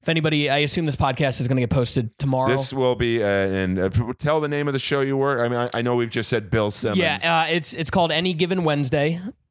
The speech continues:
Speaker 1: um, and it airs every Wednesday, um, hence the name.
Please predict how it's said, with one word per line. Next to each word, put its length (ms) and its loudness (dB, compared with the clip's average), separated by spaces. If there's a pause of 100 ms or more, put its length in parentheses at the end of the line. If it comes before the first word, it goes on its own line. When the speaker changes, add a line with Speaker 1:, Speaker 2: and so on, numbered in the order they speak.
(140)
Speaker 1:
um, 440 2
and 80 -2
it 160 0
airs 320 0
every 200 0
Wednesday, 520 0 (300)
um, 480 2
hence 220 -2
the 100 0
name. 240 0